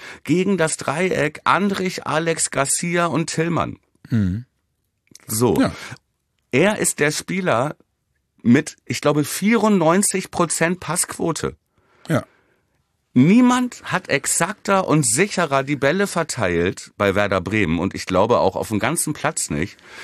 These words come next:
Speaker 1: wie dieser kleine Zauberjunge.
Speaker 2: Ja.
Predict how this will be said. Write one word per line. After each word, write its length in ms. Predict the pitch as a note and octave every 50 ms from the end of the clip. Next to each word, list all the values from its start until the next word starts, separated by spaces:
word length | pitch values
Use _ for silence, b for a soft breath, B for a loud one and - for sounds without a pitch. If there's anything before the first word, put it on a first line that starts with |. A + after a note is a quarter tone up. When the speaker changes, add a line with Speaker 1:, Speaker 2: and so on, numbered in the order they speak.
| B B E2+
Speaker 1:
wie 320 | B G2+ G#2+ D3+ F#3+ F#3+ D#3
dieser 540 | D3 D#3+ F3+ G#3 G3+ G3 G3+ G#3 G#3 G3+ - _ _ -
kleine 420 | - - C#3 C#3+ E3+ G3 G3 G3
Zauberjunge. 680 | - - - D#3+ G3 G#3+ A3 G3+ F3 C3 F2+ C#2 B1 A#1+ - _ _ _ _ _ _ -
Speaker 2:
Ja. 120 | - G#2